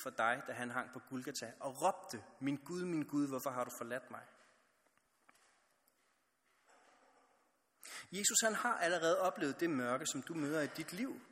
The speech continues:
fordi han har oplevet fortabelsen. I Esajas treoghalvtreds står der, "Det var vores sygdomme, han tog.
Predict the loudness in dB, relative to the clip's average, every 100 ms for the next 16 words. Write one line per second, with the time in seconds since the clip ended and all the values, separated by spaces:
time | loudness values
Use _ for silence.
0 | -16 -12 -8 -2 -2 -2 -2 -2 -2 -4
1 | -4 -4 -6 -6 -2 -2 -4 -10 -12 -14
2 | -20 _ _ _ -20 _ _ _ _ _
3 | _ _ _ _ _ _ _ _ _ _
4 | _ _ -20 -20 -20 -20 _ _ _ _
5 | _ _ _ _ -12 -2 2 4 2 0
6 | 2 4 4 2 0 0 0 0 -2 -6
7 | -12 -20 -20 -20 _ -20 -20 _ _ -20
8 | -20 -20 _ _ _ _ -4 2 2 4
9 | 4 4 2 0 0 4 4 4 0 -2
10 | -2